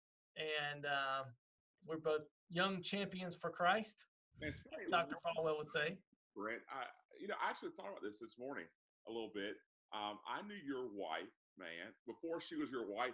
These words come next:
Speaker 2: though. That's what's so, like, bizarre.
Speaker 1: <laughs> Yes, that is true.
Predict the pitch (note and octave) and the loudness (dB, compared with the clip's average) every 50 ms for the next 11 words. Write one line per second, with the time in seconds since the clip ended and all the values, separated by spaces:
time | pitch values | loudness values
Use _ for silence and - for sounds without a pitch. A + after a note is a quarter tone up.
0 | - - - C2+ - - - A2 - - C#3 G#2 - - C#3 A#2 G#2 G2+ G2+ G2 | -2 -6 -6 -6 -6 -6 -8 -8 -6 -6 -6 -6 -6 -4 -4 -2 0 0 0 0
1 | F#2 F2 - - _ _ _ - - - - B3 - - - - - - - - | 0 0 -2 -6 _ _ _ -18 -2 2 4 4 4 4 -2 -4 -4 -2 -4 -4
2 | - - - - _ _ _ _ _ _ - D#3+ F3+ G3 F#3+ - - - - - | -4 -6 -18 -18 _ _ _ _ _ _ 0 2 4 6 6 4 2 0 -6 -6
3 | - _ _ - D#3 D#3 D#3+ D3+ D3+ D#3 - - F3+ F#3 F3+ B2 A2+ | -10 _ _ -4 -2 0 0 0 -2 -4 -4 -2 -2 -2 -2 -2 -6